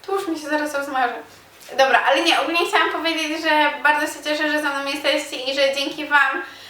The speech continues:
e, mogę robić to, co robię i że jest to,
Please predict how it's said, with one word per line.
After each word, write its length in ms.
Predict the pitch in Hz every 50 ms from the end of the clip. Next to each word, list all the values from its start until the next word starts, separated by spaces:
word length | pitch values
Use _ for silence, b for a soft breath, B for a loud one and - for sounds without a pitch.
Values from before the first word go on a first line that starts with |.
| B B B
e, 320 | - 262 262 262 262 269
mogę 240 | 277 302 311 311 302
robić 340 | 294 294 285 277 277 - -
to, 160 | 302 294 -
co 360 | 302 285 277 269 254 - - - 262 269
robię 380 | 262 262 262 262 302 311 320 320
i 280 | 311 - 277 277 285 277
że 260 | 277 285 277 269 269
jest 420 | 269 269 269 269 269 269 - - - - - - - - -
to, 420 | 277 262 262 262 262 262 254 -